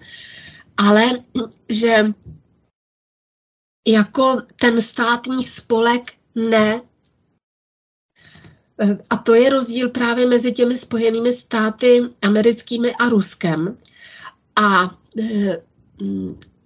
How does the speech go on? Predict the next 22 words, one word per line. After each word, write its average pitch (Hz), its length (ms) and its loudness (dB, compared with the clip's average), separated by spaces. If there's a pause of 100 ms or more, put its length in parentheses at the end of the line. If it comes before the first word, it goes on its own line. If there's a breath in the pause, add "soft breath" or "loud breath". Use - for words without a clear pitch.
(120)
uzavírá 247 560 2
to 285 140 0
tím, 240 260 -2
že 240 140 0
v 240 60 -6
těch 262 220 -2
různých 240 480 -2
obdobích 202 800 0 (520 loud breath)
té 240 440 2
reálné 233 500 0
historie, 226 760 0
reálné, 196 600 2
ne 185 200 -2
to, 190 140 -6
co - 160 -12
se 190 140 -6
nám 180 220 -4
říká, 170 320 -6
že 180 140 -4
to 180 120 -4
nějak 185 280 0
bylo, 170 320 0